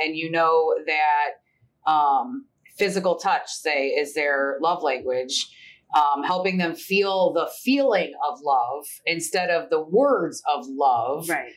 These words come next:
Speaker 1: by maybe holding their hand or snuggling with them on the couch or just giving them a high five when they did a good job. They walk away with the feeling of being loved versus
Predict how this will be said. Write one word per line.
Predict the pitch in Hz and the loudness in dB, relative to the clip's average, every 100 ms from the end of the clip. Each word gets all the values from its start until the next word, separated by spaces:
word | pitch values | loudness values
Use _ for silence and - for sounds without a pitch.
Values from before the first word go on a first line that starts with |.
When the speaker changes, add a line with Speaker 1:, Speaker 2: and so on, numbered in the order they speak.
| _ - | _ -2
Speaker 1:
by | 180 170 165 160 156 165 | 2 2 2 2 0 0
maybe | 165 160 160 156 151 165 | -2 -2 -2 -4 -4 0
holding | 175 165 160 | 2 0 0
their | 156 | -2
hand | - 185 165 143 135 123 123 - | 0 -2 -2 0 -2 -4 -8 0
or | 156 151 151 | 2 2 0
snuggling | - 175 165 156 151 | 0 0 -2 -4 -6
with | 151 | -6
them | 165 156 | -4 0
on | 147 139 | 0 -2
the | |
couch | 139 190 175 147 123 113 - - | -8 -4 0 0 0 -4 -4 0
or | 151 147 | 2 2
just | 160 160 | -2 -2
giving | 170 170 | -4 -2
them | 160 | -2
a | |
high | 151 147 | -2 -4
five | - 170 165 | -2 -2 -2
when | 151 | -10
they | 147 135 | -10 -4
did | 143 | -4
a | 139 | -2
good | 143 135 | -4 -2
job. | 185 165 135 127 131 _ _ _ _ - | 0 2 0 0 -4 _ _ _ _ -4
They | 175 180 | -2 0
walk | 165 170 170 | 2 2 2
away | 175 156 175 175 | 0 2 0 0
with | 160 156 | -4 -4
the | 160 | -6
feeling | 160 262 247 165 135 131 | 0 2 2 0 -8 -14
of | - | -6
being | 156 143 135 | -2 -2 -2
loved | 139 143 135 131 127 151 147 | 0 2 2 -2 -8 -20 -4
versus | 165 156 - 147 139 139 139 | -4 -4 -4 -2 -2 -4 -8